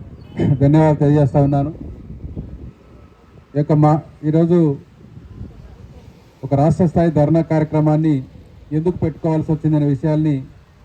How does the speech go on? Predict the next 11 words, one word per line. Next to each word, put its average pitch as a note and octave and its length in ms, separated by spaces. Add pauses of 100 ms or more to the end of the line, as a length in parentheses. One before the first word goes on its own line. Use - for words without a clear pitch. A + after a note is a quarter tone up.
(720)
మన C3+ 140
నాయకులందరూ D3 640
కూడా C#3+ 220
చాలా C#3+ 160
విషయాలు C3+ 400
చెప్పారు. B2 360 (1300)
ఈరోజు E3 220
నూట D#3 240
నాలుగు E3 440
ఉద్యోగులకు D#3+ 440
సంబంధించిన D#3+ 600